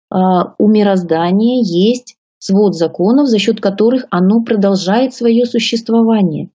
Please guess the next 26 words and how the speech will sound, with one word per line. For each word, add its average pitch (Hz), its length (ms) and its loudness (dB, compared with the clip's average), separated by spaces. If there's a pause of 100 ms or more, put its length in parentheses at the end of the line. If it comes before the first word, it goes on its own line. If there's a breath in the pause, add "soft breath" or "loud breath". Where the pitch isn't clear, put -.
(320)
И 196 80 2
если 262 320 2
ты 247 160 -2
входишь 233 460 0
в - 80 -20
противоречие, 240 1160 0 (520)
какой 381 340 0
бы 381 80 2
религиозной 302 640 4
системе 269 560 -2
ты 240 140 -2
ни 196 260 2
был, 151 260 -8
каким 349 460 2
бы 359 100 2
сводом 277 560 0
там 247 180 0
своих 247 400 0
внутренних 226 680 2
установок 220 600 0
ты 208 120 -2
ни 190 160 4
пользовался, 220 880 0 (640)
да 202 200 0
сотрёт 330 600 2
тебя 196 540 0